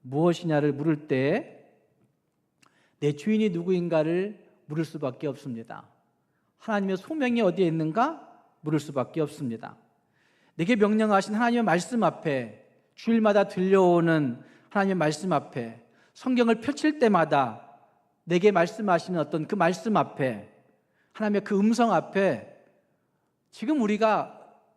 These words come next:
"그렇습니다, 하나님. 반응할게요. 순종할게요. 그렇게 살게요."라고 하지 않는 "그러나 하나님, 그러나 하나님, 그러나 내 형편이 이렇습니다."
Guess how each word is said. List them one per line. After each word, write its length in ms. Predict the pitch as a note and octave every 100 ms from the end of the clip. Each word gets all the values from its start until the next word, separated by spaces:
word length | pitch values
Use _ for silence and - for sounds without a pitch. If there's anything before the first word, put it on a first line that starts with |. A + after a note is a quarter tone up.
| _ _ _ _ _ _
"그렇습니다, 640 | - - A#3+ A#3+ A3 G3 G3
하나님. 720 | F3+ D#3+ E3+ A3+ G3 G#2 - - _ _ _ _ _ _
반응할게요. 1120 | - F#3+ G3+ F#3 E3+ F3+ E3+ G#3 A3 A2 - - - _
순종할게요. 1300 | - - D4 C#4+ B3 G3 - F#3 E3+ G#3+ E3 A#2 - -
그렇게 220 | F3+ G#3+
살게요."라고 1300 | G3 - C#4+ - A#3+ A3+ C#4+ D#4+ - - - - D#3+
하지 280 | F#3 A#3+ C4
않는 500 | F#3+ E3+ E3+ B2 G#2 - _ _ _ _
"그러나 800 | - A3+ A#3 G#3 G#3 G3+ G#3 G3+
하나님, 640 | F3+ E3 D3+ C#3+ B2+ A#2 - _ _ _ _
그러나 720 | - F#3+ G3+ G3 G#3+ A#3+ A#3+
하나님, 600 | B3 A3 G#3+ A#3 D#4 F4+ _ _ _ _ _ _
그러나 420 | - C#4+ E4 D#4
내 140 | C4+ A#3
형편이 360 | A3+ A3+ A3+ A3
이렇습니다." 760 | F#3+ F#3+ A3 F3 E3 D#3 G#2